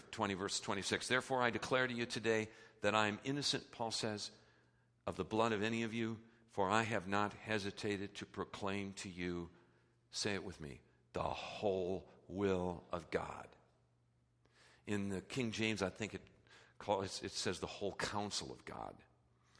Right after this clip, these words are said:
Uh, listen to what John says about this too, is, uh, in his first letter, John, First John chapter two, verse fourteen. He says, "I write to you, dear children, because you know the Father."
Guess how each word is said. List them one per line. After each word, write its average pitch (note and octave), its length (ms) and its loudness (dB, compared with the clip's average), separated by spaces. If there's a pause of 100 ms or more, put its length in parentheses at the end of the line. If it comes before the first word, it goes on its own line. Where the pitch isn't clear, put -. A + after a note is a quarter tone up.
(520)
Uh, A#2 100 8
listen F#3+ 240 8
to G#3 60 6
what D3+ 160 6
John C3 300 6
says G#2 380 4
about G2 280 2
this - 180 0
too, A2 220 -2
is, F2 200 -4
uh, F2+ 260 -8
in F#2+ 100 -6
his F#2+ 100 -2
first - 320 0
letter, E2+ 160 6
John, F#2+ 320 4 (240)
First D3+ 220 2
John A#2+ 120 6
chapter - 240 0
two, A#2 160 -2
verse F#2+ 200 2
fourteen. F2+ 440 -4 (300)
He C3 140 -6
says, B2 180 2
"I C3 160 6
write D#3 300 2
to D3 100 -2
you, C3 80 -2
dear B2+ 180 4
children, G#2 520 -2 (880)
because C3+ 340 -2
you D#3+ 120 0
know B2 200 0
the A#2+ 80 -2
Father." D#2+ 460 -4